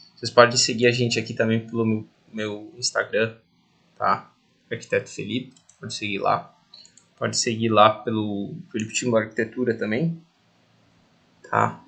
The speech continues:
Lá pro Facebook, certo? Vocês podem seguir a gente lá pelo Twitter também.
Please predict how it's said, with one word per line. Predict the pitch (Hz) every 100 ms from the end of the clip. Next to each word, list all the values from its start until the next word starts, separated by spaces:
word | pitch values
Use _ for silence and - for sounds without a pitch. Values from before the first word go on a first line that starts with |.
| - -
Lá | 110
pro | - 127 120 110 101 98
Facebook, | 113 110 107 120 - - - _ _ _
certo? | - 107 120 - - _ _ _ _ _ _
Vocês | -
podem | 117 113 117
seguir | 113 123 113 113
a |
gente | 113 113 113
lá | 110 107
pelo | - 107 101 98 -
Twitter | 123 113 113 113
também. | 107 104 110 165